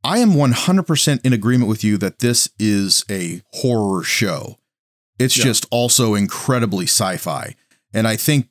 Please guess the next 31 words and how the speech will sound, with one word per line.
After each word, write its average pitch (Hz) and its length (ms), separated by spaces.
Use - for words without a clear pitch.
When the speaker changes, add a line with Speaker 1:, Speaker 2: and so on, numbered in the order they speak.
Speaker 1:
things 156 500
can 120 720
absolutely 123 600
be 101 580
two 135 220
genres. 92 600
Speaker 2:
Oh, 208 260
I, 170 240
I, 202 140
yeah, 185 340
totally. 95 540
I 151 160
always 185 220
just 131 180
feel 143 160
like 113 220
with 131 260
sci-fi, 107 920
there 135 180
needs 143 300
to 143 80
be 131 120
some 151 440
logical 123 640
Speaker 1:
Right. 117 80
Speaker 2:
explanation 113 720
for 113 140
what's 117 220
Speaker 1:
Right. 123 100
Speaker 2:
going 110 180
on. 127 240